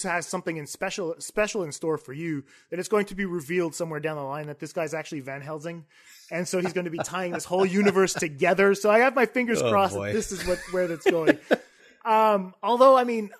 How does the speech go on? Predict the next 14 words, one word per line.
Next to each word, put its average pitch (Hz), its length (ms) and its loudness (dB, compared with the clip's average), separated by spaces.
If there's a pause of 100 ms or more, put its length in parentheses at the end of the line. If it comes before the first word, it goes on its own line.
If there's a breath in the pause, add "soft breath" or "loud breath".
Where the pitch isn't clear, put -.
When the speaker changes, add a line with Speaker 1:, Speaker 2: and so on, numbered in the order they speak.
Speaker 1:
I 196 160 -2
have 190 180 -2 (1000)
practically 202 500 -4
zero 165 400 -2
interest 160 340 -8
in 151 80 -12
seeing 160 280 -6
the 143 60 -8
film. 151 380 -2
I 135 120 2
have 156 380 0
to 135 60 -18
do 147 180 -4
my, 139 260 2